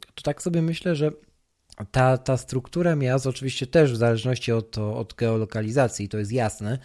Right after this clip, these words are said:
ale powiedzmy właśnie o, o tych megapolis, mm, które, które wspomniałeś, mm, to jednak ten przemysł taki ciężki, e, znika z tej tkanki, e, może nazwanej,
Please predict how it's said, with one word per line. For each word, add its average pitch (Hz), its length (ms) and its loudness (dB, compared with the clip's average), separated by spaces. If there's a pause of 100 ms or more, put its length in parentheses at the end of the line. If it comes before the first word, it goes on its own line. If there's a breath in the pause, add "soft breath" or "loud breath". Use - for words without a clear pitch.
(480 loud breath)
ale 139 300 4
powiedzmy 160 500 -2
właśnie 151 680 -2
o, 123 280 -4
o - 80 -6
tych 131 200 -4
megapolis, 127 880 -4
mm, 104 400 -6
które, 117 380 -4
które 113 220 -6
wspomniałeś, 110 800 -6 (600 soft breath)
mm, 123 280 -6 (560)
to - 340 0 (640)
jednak 175 460 -4
ten 151 280 -8
przemysł 180 560 -4
taki 139 320 -8
ciężki, 143 800 -2 (160)
e, 101 400 -6 (400)
znika 123 600 -2
z - 60 -8
tej 113 180 -4
tkanki, 123 1000 -4
e, 104 60 -20 (680)
może 117 360 -4
nazwanej, 117 800 -6